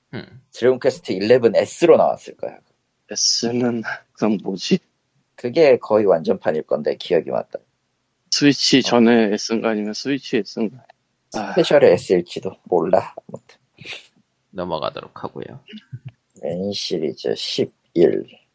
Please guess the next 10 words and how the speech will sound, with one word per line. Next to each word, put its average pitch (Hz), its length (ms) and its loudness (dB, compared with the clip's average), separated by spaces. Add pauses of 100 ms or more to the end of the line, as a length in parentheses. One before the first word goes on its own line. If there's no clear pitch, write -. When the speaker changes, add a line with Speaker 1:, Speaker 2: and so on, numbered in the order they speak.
(200)
Speaker 2:
별 90 340 6
하늘의 82 300 2
숨, - 300 -18 (180)
십. - 420 -10 (300)
Speaker 3:
아, 117 340 4
예, 101 480 -6 (180)
아무거나 139 500 0
해봤어요. 190 680 2 (600)
Speaker 2:
정신 98 320 2
차려. 110 380 6